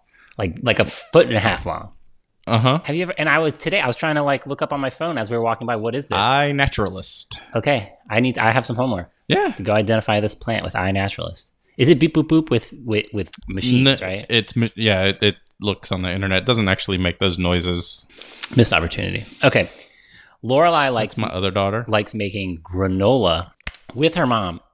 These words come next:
Speaker 1: and then eating it.
Speaker 2: Yep. They've been making granola and it's delicious.
Speaker 1: Uh, can I get a recipe, you think?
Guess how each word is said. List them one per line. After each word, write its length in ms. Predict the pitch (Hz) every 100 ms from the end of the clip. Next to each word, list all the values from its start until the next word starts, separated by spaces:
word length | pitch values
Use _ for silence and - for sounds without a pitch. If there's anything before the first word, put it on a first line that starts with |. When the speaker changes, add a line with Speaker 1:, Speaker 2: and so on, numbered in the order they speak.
| -
Speaker 1:
and 180 | 147
then 220 | 156 202 196
eating 320 | 165 156 120
it. 180 | 80 - - -
Speaker 2:
Yep. 420 | 101 95 98 - - - - _ -
They've 180 | 104 107
been 160 | 113
making 320 | 98 101 104
granola 380 | 95 95 95 98
and 140 | 76 95
it's 120 | 90
delicious. 580 | - 92 90 - - - - - -
Speaker 1:
Uh, 340 | - 92 90 90
can 160 | -
I 20 | 107
get 100 | 107
a 40 |
recipe, 520 | 87 - - 131 127 - -
you 60 |
think? 260 | 123 156 -